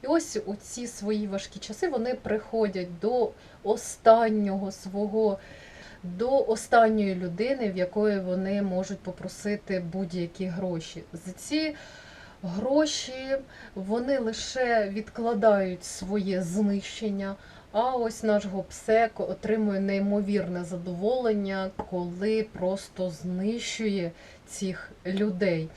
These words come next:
Являється дуже розумним чоловіком, дуже, е, мислячою людиною,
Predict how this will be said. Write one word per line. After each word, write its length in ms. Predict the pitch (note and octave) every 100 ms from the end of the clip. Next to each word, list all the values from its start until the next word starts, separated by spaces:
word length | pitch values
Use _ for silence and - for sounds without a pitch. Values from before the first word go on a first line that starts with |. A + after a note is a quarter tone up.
| - - - -
Являється 1080 | G#3+ B3+ D4 C4+ B3 - - A3+ A3 A3 G#3 F#3 - -
дуже 520 | F#3 G3+ C4+ C4+ B3
розумним 840 | A3 A3 F#3 C4 E4 D4 G#3 E3+ - -
чоловіком, 800 | - G3+ F#3 F3+ F3 D#3+ - D#3+ - - - -
дуже, 880 | E3 A3+ C#4+ A#3 A3+ B3 B3+ B3+ B3 A#3+ - - - - - - -
е, 200 | F#3 F#3
мислячою 840 | F#3 G3+ C#4+ D#4 B3+ A#3 - G#3+
людиною, 540 | F#3 F#3 F#3+ E3+ E3